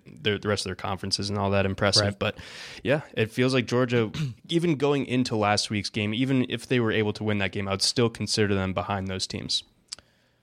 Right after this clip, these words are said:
Speaker 2: At least for this season, I would say,
Speaker 1: Yeah.
Speaker 2: yeah. I mean, in the grand scheme of things, you know, I, I think they're always going to kind of be in that upper tier with Alabama, L S U, Clemson, Ohio State, Oklahoma,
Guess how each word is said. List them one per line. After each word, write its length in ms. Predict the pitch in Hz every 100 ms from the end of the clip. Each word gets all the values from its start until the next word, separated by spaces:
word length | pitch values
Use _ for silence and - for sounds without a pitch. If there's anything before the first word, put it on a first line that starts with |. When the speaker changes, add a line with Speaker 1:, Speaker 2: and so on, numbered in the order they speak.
| _
Speaker 2:
At 80 | 160
least 160 | 190 233
for 80 | 147
this 160 | 139
season, 440 | - 117 110 107 107
I 100 | 131
would 100 | 120
say, 160 | 120 107
Speaker 1:
Yeah. 200 | 110 95
Speaker 2:
yeah. 80 | 98
I 80 | -
mean, 120 | 135 147
in 80 |
the 60 | 143
grand 220 | 139 139
scheme 180 | - 123
of 80 | 127
things, 480 | 123 120 113 110 -
you 80 | 120
know, 80 | 107
I, 160 | 107 110
I 100 | 120
think 200 | 131 113
they're 160 | 117 110
always 280 | 110 113
going 260 | 110 110 107
to 480 | - 113 107 107 98 - _ _ - -
kind 140 | 131 113
of 80 |
be 180 | 101 110
in 80 | 107
that 200 | 104 101
upper 200 | 113 113
tier 280 | 101 110 107
with 200 | 101 -
Alabama, 560 | 107 104 104 101 98 101 -
L 100 | 107
S 160 | 101 107
U, 260 | 101 98 -
Clemson, 540 | 107 104 - 101 98
Ohio 300 | 101 107 104
State, 280 | 98 107 104
Oklahoma, 600 | 104 104 104 110 123 123